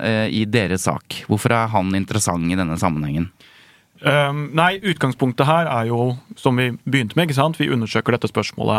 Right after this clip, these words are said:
Speaker 2: Er det, er, er moren på kontrakt? Blir hun betalt i forbindelse med disse intervjuene? Og i det arbeidet så dukker det jo opp et da separat,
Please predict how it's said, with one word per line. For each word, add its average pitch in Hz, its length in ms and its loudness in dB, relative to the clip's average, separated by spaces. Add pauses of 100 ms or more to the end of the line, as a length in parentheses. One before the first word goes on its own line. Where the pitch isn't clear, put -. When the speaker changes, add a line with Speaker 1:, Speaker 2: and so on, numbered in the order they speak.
(120)
Speaker 2:
Er 104 40 -2
det, 107 420 0
er, 113 280 0 (260)
er 123 80 0
moren 135 260 0
på 139 120 -6
kontrakt? 156 460 0
Blir 113 200 0
hun 113 160 0
betalt 120 460 -2
i 117 40 -2
forbindelse 110 440 -4
med - 100 -10
disse - 180 -12
intervjuene? - 420 -8 (720)
Og - 160 2
i 160 160 2
det 156 160 2
arbeidet 131 460 2
så 151 100 0
dukker 135 240 0
det 113 60 2
jo 113 80 2
opp - 80 -10
et 117 80 0
da 110 120 2
separat, 107 500 0